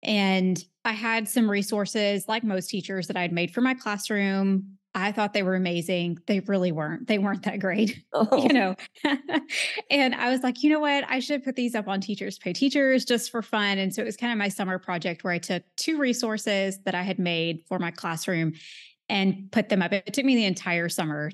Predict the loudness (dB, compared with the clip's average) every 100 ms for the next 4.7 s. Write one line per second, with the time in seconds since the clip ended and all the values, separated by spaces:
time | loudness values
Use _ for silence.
0 | -4 -2 0 0 -2 0 -2 -2 -2 -4
1 | -2 -2 -2 -2 -2 0 0 0 0 0
2 | 2 2 4 2 -2 -4 -2 -2 -2 -4
3 | -4 -6 -4 -4 -6 _ -20 -20 -20 -20
4 | _ -4 -2 0 0 -2